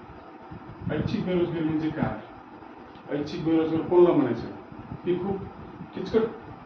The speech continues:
कन्सेप्ट आहे, पण साध्या सोप्या भाषेमध्ये समजून घ्या. समजा, माझ्याकडे तिन्ही गोष्टी आहेत. कोणत्या? पात्रता,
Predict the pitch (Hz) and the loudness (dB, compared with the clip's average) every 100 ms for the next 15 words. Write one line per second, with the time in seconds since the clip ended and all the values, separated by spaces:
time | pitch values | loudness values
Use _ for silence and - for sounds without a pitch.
0 | - 170 170 180 175 135 147 - - 190 | -6 -2 0 0 0 0 -2 -4 -4 -2
1 | - - - 165 165 180 175 170 143 139 | -2 -6 -4 2 4 4 2 0 0 0
2 | 143 175 180 180 165 117 - - - - | 0 0 2 4 4 4 0 -6 -10 -8
3 | - - - - 190 180 156 - 165 180 | -8 -10 -12 -2 0 2 0 2 4 4
4 | 185 185 208 208 180 175 - 120 - 160 | 4 4 4 6 8 8 6 0 0 -2
5 | - 170 - - - - - - - - | 2 2 0 -4 -12 -12 -10 -10 -8 -8
6 | - - - 156 160 156 - 156 156 | -8 -10 -2 0 2 2 4 2 2